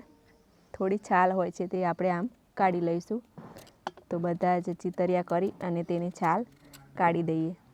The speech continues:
તો મેં કોરાને એવું સરસ રીતે છોલી લીધું છે આ રીતના.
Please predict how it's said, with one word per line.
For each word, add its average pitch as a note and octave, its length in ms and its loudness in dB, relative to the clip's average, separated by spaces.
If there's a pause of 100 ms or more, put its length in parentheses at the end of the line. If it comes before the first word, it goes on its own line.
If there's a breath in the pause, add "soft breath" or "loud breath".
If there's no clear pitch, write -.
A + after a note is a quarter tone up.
(240)
તો F#3 260 4
મેં F#3+ 240 0
કોરાને F#3 500 4
એવું G3 140 4
સરસ F#3+ 360 4
રીતે F#3 340 0
છોલી G3+ 540 2
લીધું F#3 320 0
છે F#3 180 2
આ E3+ 100 4
રીતના. G#3 320 -4